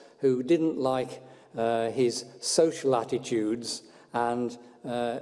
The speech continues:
was determined as he grew up to develop very liberal, uh, and pacifist views, which we'll, uh, see later.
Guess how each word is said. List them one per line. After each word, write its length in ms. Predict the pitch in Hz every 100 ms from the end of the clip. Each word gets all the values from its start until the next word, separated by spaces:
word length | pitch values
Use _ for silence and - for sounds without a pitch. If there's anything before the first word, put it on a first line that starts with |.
| -
was 160 | 127
determined 640 | 127 135 160 151 139 120 120
as 180 | 123
he 80 | 123
grew 340 | 110 127 131 104
up 500 | - - - - -
to 180 | 135 117
develop 760 | 120 139 123 120 - - -
very 260 | 135 131 127
liberal, 680 | 139 139 123 117 117 120 - - - -
uh, 280 | 107 110 113
and 260 | 113 110 -
pacifist 680 | 156 135 143 139 123 - 120
views, 680 | 127 143 120 104 110 - - - -
which 220 | 120 -
we'll, 300 | 131 120 110 - - 110
uh, 280 | 110 107
see 300 | 120 - 127
later. 460 | 123 135 127 107